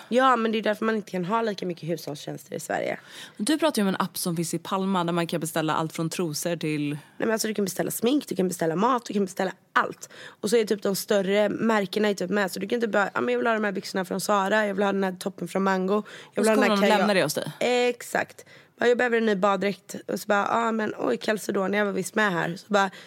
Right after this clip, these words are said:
Speaker 1: så klick, klick, klick, så tar jag den och så är den hemma hos dig på samma tid det tar att beställa Foodora, liksom.
Speaker 2: Alltså, det är ju livet.
Speaker 1: Det är
Speaker 2: Men
Speaker 1: så
Speaker 2: vad
Speaker 1: jävla
Speaker 2: kostar det då?
Speaker 1: Ingenting. Alltså,
Speaker 2: Ska
Speaker 1: en
Speaker 2: vi inte
Speaker 1: euro
Speaker 2: starta en sån app då?
Speaker 1: Jo, jo, absolut. Alltså, det är skitsmart. Men jag tror det finns såna lite så här shopper,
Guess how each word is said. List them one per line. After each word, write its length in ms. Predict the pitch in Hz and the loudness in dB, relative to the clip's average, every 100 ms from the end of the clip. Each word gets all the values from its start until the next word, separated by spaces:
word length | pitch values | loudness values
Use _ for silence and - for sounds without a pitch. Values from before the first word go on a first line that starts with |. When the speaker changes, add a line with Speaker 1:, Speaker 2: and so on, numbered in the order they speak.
| - | -20
Speaker 1:
så 160 | - - | -10 -4
klick, 220 | - 285 | -2 0
klick, 160 | 285 277 | -2 0
klick, 280 | 254 254 - | -2 -2 -8
så 140 | - | -4
tar 140 | 247 233 | 2 4
jag 100 | 214 | 4
den 220 | 214 214 | 4 2
och 160 | 220 | 0
så 80 | 240 | 2
är 80 | 220 | 2
den 120 | 208 | 2
hemma 200 | 214 202 | 2 2
hos 100 | 196 | 0
dig 120 | - 190 | -2 -4
på 100 | 190 | -2
samma 340 | 220 202 196 - - | 0 2 0 -4 -16
tid 220 | - 208 185 | -4 -2 -2
det 80 | |
tar 200 | 190 190 | 0 0
att 60 | 175 | 0
beställa 380 | 175 - 170 175 | -2 -4 -2 -2
Foodora, 440 | - 180 170 175 | -2 -2 0 0
liksom. 320 | 180 - - - _ _ _ _ _ _ _ _ _ _ | -4 -6 -10 -10 _ _ _ _ _ _ _ _ _ _
Speaker 2:
Alltså, 200 | 262 - | -8 -4
det 60 | 240 | -2
är 60 | |
ju 120 | 247 247 | 0 -2
livet. 480 | 320 214 - - - | -2 -4 -6 -12 0
Speaker 1:
Det 100 | 254 | 2
är 40 | |
Speaker 2:
Men 60 | 254 | 4
Speaker 1:
så 60 | 240 | 4
Speaker 2:
vad 60 | 247 | 4
Speaker 1:
jävla 180 | 208 277 | 4 2
Speaker 2:
kostar 300 | - - 381 | 2 0 0
det 140 | - | 0
då? 100 | 180 - _ _ | -2 -10 _ _
Speaker 1:
Ingenting. 500 | - 254 233 262 214 - | -2 0 2 2 0 -4
Alltså, 380 | - 233 240 233 | -4 2 4 4
Speaker 2:
Ska 100 | 247 240 | 4 4
Speaker 1:
en 60 | |
Speaker 2:
vi 40 | - | 4
inte 120 | 240 - | 6 6
Speaker 1:
euro 60 | |
Speaker 2:
starta 300 | 302 254 214 | 6 6 4
en 60 | 311 | 2
sån 160 | 262 - | 0 -2
app 200 | - - | -6 -4
då? 160 | 180 - - _ _ - | -4 -6 -20 _ _ -12
Speaker 1:
Jo, 220 | 349 277 | -2 2
jo, 260 | 359 269 349 | 4 2 2
absolut. 460 | - - 262 311 302 302 - | 0 0 2 2 2 -4 -4
Alltså, 200 | 233 247 | -2 0
det 140 | 233 | 0
är 40 | 240 | 0
skitsmart. 680 | 285 - - 277 - - - _ _ _ _ _ _ | -2 -2 2 2 2 -4 -18 _ _ _ _ _ _
Men 60 | 247 | 2
jag 80 | 269 | 4
tror 100 | 269 | 2
det 60 | |
finns 420 | - - 302 294 - | 2 2 2 2 0
såna 240 | 214 190 | 0 2
lite 260 | 208 202 - | 0 -2 0
så 100 | 196 | 0
här 100 | 180 | 2
shopper, 500 | - 208 - 185 | -2 -4 -2 0